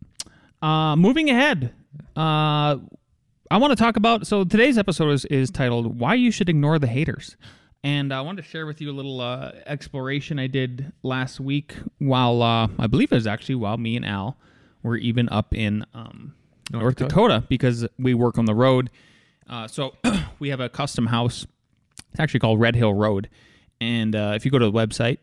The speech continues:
Speaker 1: and you go to the portfolio page, it's at the top of the list.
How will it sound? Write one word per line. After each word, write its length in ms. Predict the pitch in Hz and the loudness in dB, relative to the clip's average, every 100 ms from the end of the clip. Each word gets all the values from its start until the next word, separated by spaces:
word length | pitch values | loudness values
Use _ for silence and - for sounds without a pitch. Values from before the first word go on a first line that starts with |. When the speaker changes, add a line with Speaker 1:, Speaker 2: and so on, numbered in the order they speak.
| _ | _
Speaker 1:
and 580 | 104 107 107 104 104 101 | -4 0 0 0 0 0
you 200 | 107 104 | 2 0
go 180 | 107 110 | 2 2
to 80 | 107 | 2
the 220 | 101 98 - _ _ | 0 -2 -4 _ _
portfolio 480 | - - 120 123 139 | -2 0 -2 -2 -4
page, 440 | - - 196 - - | -6 -6 -8 -12 -14
it's 160 | 113 107 | -10 -8
at 180 | 107 | -8
the 60 | - | -8
top 260 | - 107 107 | -4 -2 -2
of 60 | |
the 100 | 104 | -4
list. 380 | 104 165 - - | -4 -6 -8 -18